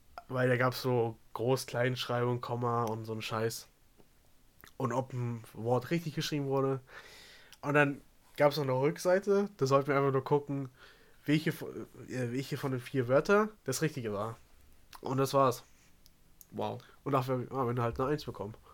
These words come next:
Speaker 2: Digga, also, das ist schon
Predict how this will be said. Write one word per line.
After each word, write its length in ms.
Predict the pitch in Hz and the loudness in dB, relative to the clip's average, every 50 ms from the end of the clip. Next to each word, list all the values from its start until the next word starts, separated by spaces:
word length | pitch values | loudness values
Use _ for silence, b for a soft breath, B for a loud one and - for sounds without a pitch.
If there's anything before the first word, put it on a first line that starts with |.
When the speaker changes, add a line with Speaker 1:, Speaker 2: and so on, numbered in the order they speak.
| B B B B B B B B B B B B B B B - - - | B B B B B B B B B B B B B B B -20 -14 -12
Speaker 2:
Digga, 300 | 104 104 104 101 101 - - - - - - | -8 -8 -6 -6 -8 -10 -14 -18 -20 -20 -12
also, 380 | - - 110 104 107 104 104 104 B B B B B B B B B B B B B - | -8 -8 -8 -6 -8 -8 -8 -10 B B B B B B B B B B B B B -18
das 160 | - 98 123 | -16 -10 -8
ist 120 | 131 131 | -8 -6
schon 460 | - - 156 147 147 151 151 156 170 | -6 -4 -4 -2 -2 -2 -4 -6 -10